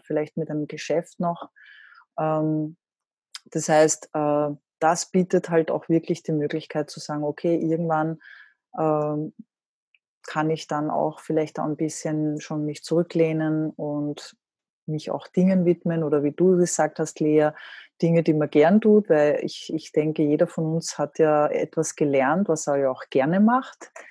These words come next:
Es ist ja nicht immer so, dass man sagt, okay, ich muss jetzt meinen Job dafür aufgeben, wenn ich es gerne mache. Also ich habe auch, äh, Frauen, Krankenschwester zum Beispiel, die sagt, ja, ich liebe meinen Job, ich würde den nie aufgeben wollen.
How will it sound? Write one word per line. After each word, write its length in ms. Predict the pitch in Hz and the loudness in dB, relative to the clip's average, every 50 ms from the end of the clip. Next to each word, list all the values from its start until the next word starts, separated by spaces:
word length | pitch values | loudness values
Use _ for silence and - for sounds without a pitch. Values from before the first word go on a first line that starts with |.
| - - - _ - | -20 -20 -16 _ -6
Es 220 | 160 - - - | -6 -6 -2 0
ist 180 | 190 170 - - | 0 0 2 4
ja 120 | 180 180 | 6 6
nicht 240 | 175 180 175 - - | 6 6 2 2 4
immer 160 | 185 180 180 | 4 4 4
so, 260 | 165 - - 170 170 170 | 4 4 4 6 6 6
dass 220 | 175 170 - - | 4 2 2 2
man 100 | 175 170 | 0 0
sagt, 340 | 160 - 170 160 156 - - | 0 2 0 0 0 -2 -6
okay, 240 | 160 - - 175 170 | -4 2 4 4 4
ich 60 | 170 | 4
muss 200 | 165 165 160 - | 4 2 2 0
jetzt 180 | 160 156 - | -2 -2 0
meinen 240 | - 151 147 147 147 | -2 -2 0 -2 -4
Job 260 | - - 156 151 _ | -4 -4 -6 -4 _
dafür 300 | - 160 151 - - 135 | -4 -4 -4 -2 -2 0
aufgeben, 380 | 113 - - - - 185 190 196 | 0 -2 -2 -2 -2 0 0 2
wenn 120 | 185 175 | 0 0
ich 140 | 170 160 - | -2 -4 -6
es 160 | 170 - - | -8 -8 -4
gerne 280 | - 165 151 151 160 165 | -2 -2 -2 0 -2 -4
mache. 360 | 165 170 196 220 214 - _ _ _ _ - - - - _ _ | -4 -4 -4 -6 -8 -12 _ _ _ _ -20 -20 -20 -20 _ _
Also 120 | - 156 | -4 -4
ich 140 | 151 - - | -4 -2 -2
habe 200 | 151 139 - 151 | -4 0 2 2
auch, 260 | 143 139 139 - - | 0 0 -2 -4 -4
äh, 520 | 127 127 135 - - - - - 147 135 - _ - - _ _ | -2 -2 -2 -2 -4 -4 -4 -4 -6 -6 -8 _ -14 -18 _ _
Frauen, 580 | - - 127 123 131 151 170 175 175 165 156 - | -10 -6 -4 -4 -2 -2 0 0 -2 -2 -4 -8
Krankenschwester 1080 | - - 147 151 170 - - 175 - - 156 156 156 156 - - - 160 156 156 151 156 | -4 -2 -2 -2 -2 -2 -4 -4 0 2 4 4 4 4 0 -2 0 0 2 2 0 -2
zum 160 | - 165 147 | -4 -4 -2
Beispiel, 320 | 147 147 147 - - 160 | -2 -2 -2 -4 -4 -4
die 60 | 156 | -4
sagt, 320 | 151 - - 151 147 - - | -2 -2 -4 -6 -6 -4 -4
ja, 80 | 139 | -4
ich 160 | 143 139 - - | -4 -4 -2 0
liebe 300 | 160 175 202 208 214 190 | 2 2 2 2 2 0
meinen 280 | 180 160 151 151 147 | -2 -2 -2 -4 -6
Job, 320 | 147 - - 147 175 - - | -6 -4 -4 -2 -4 -2 -2
ich 180 | - 156 - - | -4 -4 -2 0
würde 220 | 160 160 156 160 | -2 2 2 0
den 240 | 156 - 156 156 156 | 0 0 -2 0 0
nie 180 | 160 180 202 - | 2 2 2 2
aufgeben 580 | - 139 147 160 - - - 185 175 180 175 | 2 0 0 0 -2 -4 -2 -2 0 0 0
wollen. 320 | 160 160 160 170 185 208 | 0 0 2 2 0 0